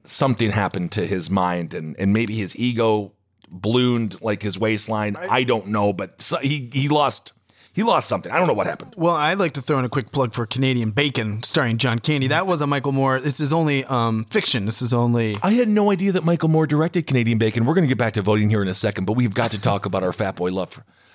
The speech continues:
Speaker 1: for Canadian Bacon.
Speaker 2: Yeah, it's very good, and it, it's very funny. And then, but you're right. And then after that, then he did Bowling for Columbine, which he used selective editing, made guys like Trey Parker, Matt Stone look silly.
Speaker 1: Well, he
Speaker 2: Um,
Speaker 1: just, he, he pretended like he had a South Park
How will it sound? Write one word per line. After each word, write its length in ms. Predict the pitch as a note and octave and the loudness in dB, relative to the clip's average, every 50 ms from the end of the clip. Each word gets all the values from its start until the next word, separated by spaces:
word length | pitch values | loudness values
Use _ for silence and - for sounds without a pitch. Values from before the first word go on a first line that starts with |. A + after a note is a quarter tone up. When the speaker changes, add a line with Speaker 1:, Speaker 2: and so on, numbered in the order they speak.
| - _ - | -20 _ -4
Speaker 1:
for 140 | - A2+ | -4 -2
Canadian 380 | G#2+ - C3 C3+ A2+ G2 F#2+ E2+ | 0 2 2 2 2 0 -2 0
Bacon. 280 | E2 D#3 E3+ - - - - - - | 0 0 0 -2 -6 -18 -20 -14 -6
Speaker 2:
Yeah, 220 | D#3+ F#3 G#3 E3 C#3 | -2 0 0 0 0
it's 160 | D#3 D#3+ D#3 | 0 -2 -2
very 280 | D3+ F3 F3 G3 A3+ G#3 | 0 0 2 2 0 0
good, 260 | E3+ F3+ D#3 D#3 D#3+ | 0 0 -2 -2 -2
and 240 | - D3 D3 D3 D3+ | -4 -4 -2 0 0
it, 240 | D3+ D3 D3 - D3 | 0 0 0 -2 -4
it's 160 | C#3 B2 - | -2 -2 -2
very 260 | B2+ C#3 C#3 D#3 E3+ | -2 0 0 0 0
funny. 380 | E3 - D#3 C#3 C#3 C#3 C#3 - | -2 -2 -2 0 0 0 -2 -2
And 220 | - C3 C3 C3+ | -2 -2 0 0
then, 200 | C3+ C3+ C3 C3 | 2 2 2 0
but 120 | B2 E3 E3 | 0 0 0
you're 160 | D#3+ E3+ E3+ | 0 2 2
right. 200 | F3 D#3+ C3+ G2 | 2 0 0 -2
And 100 | A#2+ C#3 | -4 -2
then 100 | D3 D3+ | -2 0
after 200 | D#3 D3 - E3 D3+ | -2 -2 -2 0 0
that, 160 | D3+ D3+ C#3 | 0 0 0
then 140 | C#3+ C#3 C#3 | 0 0 0
he 80 | C3+ | 0
did 120 | B2+ C3 A#2+ | 0 0 0
Bowling 260 | B2 C3 C3 B2+ A#2+ | 0 0 0 0 -2
for 120 | - C3+ | -4 -6
Columbine, 560 | B2 - E3+ F3+ F3+ F3 D#3+ D#3+ D#3 D3+ C#3+ C3+ | -4 -2 0 0 0 0 0 0 0 0 0 -2
which 160 | C3+ C3 - | -2 -2 -2
he 80 | - C#3 | -2 0
used 260 | C3 B2+ B2+ A2+ - | 0 0 0 0 -2
selective 400 | - C3 A#2+ A#2+ A2 - B2 A#2 | -4 -4 -4 -6 -6 -8 -6 -2
editing, 480 | C3+ D3+ D3 D3+ D3 C#3 C#3+ C#3 C3+ C3 | -2 0 0 0 0 0 0 0 0 0
made 240 | B2+ B2+ A#2+ A2+ B2 | 0 0 -2 -2 -2
guys 240 | C3 A2+ A#2 A2 A2 | -2 -2 -2 -2 -4
like 100 | G#2+ - | -6 -4
Trey 160 | - C3 A2+ | -4 -4 -4
Parker, 320 | G2+ - A#2+ A2+ - B2 A2+ | -2 -2 -2 -2 -2 -2 -4
Matt 220 | A#2 G#2 - - | -4 -4 -6 -8
Stone 320 | - - E3+ D#3+ D#3 D3 | -6 -2 0 0 0 0
look 140 | D3 C#3 B2+ | 0 0 -2
silly. 380 | - - D3+ C#3 C3+ C3+ C3 B2 _ - - - - - - - - - | -2 0 0 0 0 0 -2 -4 _ -20 -20 -20 -20 -20 -20 -18 -8 -4
Speaker 1:
Well, 240 | C3 B2 A#2 A#2 A#2 | 0 2 2 4 4
he 60 | A#2 | 2
Speaker 2:
Um, 40 | A2+ | 2
Speaker 1:
just, 420 | A#2 A#2 - - - - _ _ - | 2 2 0 -2 -4 -6 _ _ -6
he, 260 | A#2 A#2+ A#2+ A2+ G#2+ - - | -6 -4 -6 -6 -10 -16 -18
he 320 | - - - A#2 C3+ C#3+ | -14 -10 -8 -4 -4 -4
pretended 560 | A#2+ - - C3+ A2+ - D3+ D#3 F3+ E3 E3 | -4 -4 -4 -4 -2 0 0 0 2 2 0
like 160 | D#3 D3+ - | 0 0 0
he 80 | C#3 D#3 | 2 2
had 80 | D#3+ C#3 | 2 2
a 60 | B2 | 2
South 340 | - - D#3+ F#3+ A#3+ A3 - | 2 0 0 -2 -2 -4 -2
Park 380 | - A2+ G#2 G2 - - - | -2 -2 -2 -2 -4 -14 -20